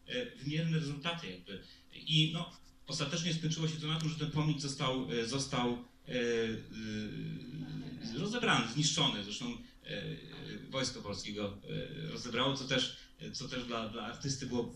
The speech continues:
takim, można powiedzieć, symbolicznym znakiem. On, e, zrobił taką akcję, taki właściwie performance już na gruzach tego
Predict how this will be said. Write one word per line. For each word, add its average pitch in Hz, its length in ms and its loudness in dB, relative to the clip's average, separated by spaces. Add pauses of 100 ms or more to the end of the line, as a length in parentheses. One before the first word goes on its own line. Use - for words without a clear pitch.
(140)
takim, 120 360 -2 (280)
można - 180 -12
powiedzieć, 120 280 -6
symbolicznym 143 880 4 (240)
znakiem. 120 360 -4
On, 185 140 2
e, - 360 -8 (360)
zrobił 156 380 2
taką 147 340 0
akcję, 151 320 -4
taki 127 160 -12
właściwie 131 480 -4 (220)
performance - 500 -2
już - 100 -4
na 135 100 -2
gruzach 139 520 -2
tego 101 400 -10